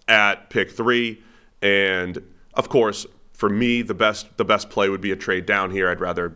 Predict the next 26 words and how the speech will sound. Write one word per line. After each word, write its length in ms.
have 180
more 160
picks 300
if 80
I'm 120
the 80
Arizona 300
Cardinals. 440
I'm 120
not 160
gonna 120
do 120
any 140
trades 320
in 80
this 160
mock 240
draft. 320
So 340
I'm 160
taking 320
Will 200
Anderson. 380
Um, 340
Jalen 360
Carter, 500